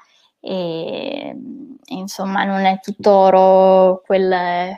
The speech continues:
quel che luccica e bisogna avere pazienza e misurarsi, mm, cioè, in maniera oggettiva, non confrontarsi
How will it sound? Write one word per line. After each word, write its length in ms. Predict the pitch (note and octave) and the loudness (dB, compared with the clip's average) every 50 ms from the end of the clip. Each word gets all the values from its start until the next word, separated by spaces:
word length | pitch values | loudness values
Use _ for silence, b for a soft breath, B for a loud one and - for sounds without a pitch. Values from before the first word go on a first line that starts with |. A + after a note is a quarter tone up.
| - _ _ | -16 _ _
quel 200 | _ - F#3+ G3 | _ -6 -6 -4
che 140 | - G#3+ G3+ | -4 -4 -2
luccica 580 | G3+ F#3+ F#3+ F#3+ F#3+ - - G#3 - F#3+ F#3 | -2 -2 -4 -6 -10 -14 -18 -12 -8 -6 -6
e 80 | F#3 F#3 | -6 -6
bisogna 680 | F3+ F#3 F3+ F#3+ F#3 F3+ F3+ F3+ F3 E3+ E3+ E3+ E3+ | -8 -8 -8 -8 -8 -8 -8 -8 -6 -6 -4 -4 -4
avere 340 | F3 F3+ F#3+ F#3+ F#3 F#3+ F#3 | -2 0 0 0 0 -2 -2
pazienza 680 | - A3 - - - - G3+ F#3 F3+ F#3 G3 F#3+ F#3+ | -4 -4 -4 -4 -6 -6 -4 -4 -4 -4 -6 -4 -4
e 80 | F#3 F3+ | -4 -4
misurarsi, 880 | F#3 F#3 F#3 F#3+ F#3+ G3 F#3+ F#3 F#3 F3+ - - G3+ F#3+ F#3 F#3 - - _ _ _ - | -4 -8 -6 -2 0 0 2 0 0 -2 -6 -8 -8 -8 -8 -8 -12 -16 _ _ _ -12
mm, 300 | F#3 F3+ F#3 - G#3+ - B3+ - _ _ _ _ _ _ _ | -12 -12 -12 -14 -14 -16 -18 -18 _ _ _ _ _ _ _
cioè, 200 | _ - A2+ - - | _ -10 -10 -8 -8
in 180 | - - - F#3+ | -8 -8 -6 -4
maniera 760 | F#3+ F#3 F#3 F#3 F#3 F#3 F#3 F#3 F3+ F3 F3+ F3+ F3+ F3+ F#3 B B B B B B B _ | -4 -2 -2 -2 -2 -2 0 0 0 0 0 0 0 -2 -2 B B B B B B B _
oggettiva, 840 | - G3 F3 F3+ F#3+ F#3 F#3+ - A3+ G3+ F#3+ F#3 F#3+ F#3+ F#3+ - _ | 0 0 0 0 -2 -4 -2 -2 0 0 2 2 2 0 -2 -6 _
non 200 | - G3+ G#3 G#3 | -4 -2 -2 0
confrontarsi 1200 | G3 G3+ G3+ G3 - G3+ G3 G3+ G3 G#3 G3+ G3 G3+ G3+ - A3 G3+ G3 F#3+ F#3+ F#3+ F#3 F#3+ F#3 | 0 0 0 0 0 -2 -2 0 2 2 2 2 0 -2 -2 0 0 2 2 2 0 -2 -4 -6